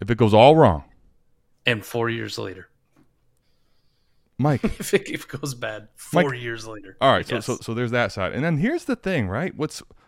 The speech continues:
Speaker 1: what's so interesting as you really talk about this and dig deeper, Mike, so Kenny Pickett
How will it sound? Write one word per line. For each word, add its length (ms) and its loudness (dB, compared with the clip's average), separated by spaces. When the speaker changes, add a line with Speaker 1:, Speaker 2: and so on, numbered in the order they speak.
Speaker 1:
what's 180 -4
so 280 -4
interesting 500 -6
as 140 -4
you 80 -10
really 320 -4
talk 240 -4
about 260 -6
this 180 -8
and 120 -6
dig 200 -6
deeper, 400 -6
Mike, 200 -4
so 280 -2
Kenny 220 -6
Pickett 420 -2